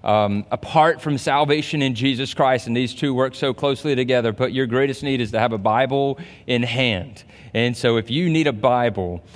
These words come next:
and you've been looking for a Bible, uh, there it is. You take that, you take it home, you use that Bible, make it your very own. Uh, it is not stealing. It is a gift already given to you. And so you take that. But I hope everyone would have a Bible in hand this morning,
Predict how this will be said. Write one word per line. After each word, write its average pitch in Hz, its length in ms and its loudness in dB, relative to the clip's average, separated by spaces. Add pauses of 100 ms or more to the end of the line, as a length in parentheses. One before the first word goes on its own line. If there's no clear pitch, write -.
(140)
and 107 160 0
you've 143 100 0
been 143 140 0
looking 147 260 0
for 123 220 2
a 113 60 4
Bible, 107 580 0 (180)
uh, 107 300 4 (140)
there 139 200 4
it 139 60 2
is. 101 320 0
You 151 100 0
take 156 300 0
that, 143 460 0
you 120 100 0
take 127 220 0
it 113 80 -4
home, 143 480 0
you 135 120 0
use 147 360 0
that 131 200 0
Bible, 131 280 2
make 135 260 0
it 175 100 -2
your 131 140 0
very 131 340 2
own. 123 340 0 (280)
Uh, 98 240 2 (220)
it 127 200 0
is 110 120 -2
not 131 200 2
stealing. 160 580 2
It 139 140 2
is 107 120 0
a 98 80 0
gift 127 420 0
already 135 480 2
given 131 340 0
to 143 120 -2
you. 127 380 0 (360)
And 101 160 -2
so 104 80 -4
you 110 180 0
take 131 280 0
that. 98 200 2
But 113 120 4
I 117 60 4
hope 147 200 0
everyone 131 400 2
would 117 120 0
have 120 160 2
a 104 40 -2
Bible 123 440 2
in 117 60 -2
hand 123 360 0
this - 200 -6
morning, 117 540 -2